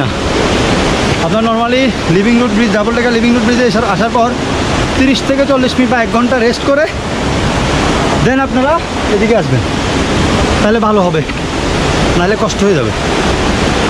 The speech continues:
আর এখানে যেটা, যে ঢুকতে তো আমি বললাম টিকিট নিয়েছে একজনের পঞ্চাশ টাকা করে, আর ক্যামেরার জন্য এক্সট্রা বাড়তি একশো টাকা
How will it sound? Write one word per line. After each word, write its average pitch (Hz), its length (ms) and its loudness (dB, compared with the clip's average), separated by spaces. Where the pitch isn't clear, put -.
আর 143 100 -2
এখানে 202 240 0
যেটা, 226 140 0
যে 208 100 2
ঢুকতে 196 240 0
তো 226 80 0
আমি 214 160 0
বললাম 202 240 2
টিকিট 208 320 0
নিয়েছে 214 240 0
একজনের 202 340 0
পঞ্চাশ 208 300 0
টাকা 196 180 2
করে, 208 120 2
আর 156 140 0
ক্যামেরার 202 360 0
জন্য 214 140 2
এক্সট্রা 208 260 -2
বাড়তি 190 200 0
একশো - 180 -4
টাকা 208 120 2